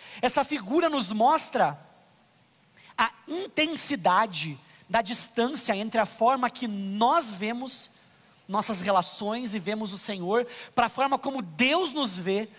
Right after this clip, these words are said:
vê nossas relações e estabelece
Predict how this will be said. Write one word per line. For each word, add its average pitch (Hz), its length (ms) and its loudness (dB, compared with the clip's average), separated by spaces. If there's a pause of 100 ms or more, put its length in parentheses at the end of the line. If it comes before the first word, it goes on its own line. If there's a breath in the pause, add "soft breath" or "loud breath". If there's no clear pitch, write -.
(220 loud breath)
vê 240 280 2
nossas 269 380 2
relações 233 680 0
e 262 40 0
estabelece 254 880 2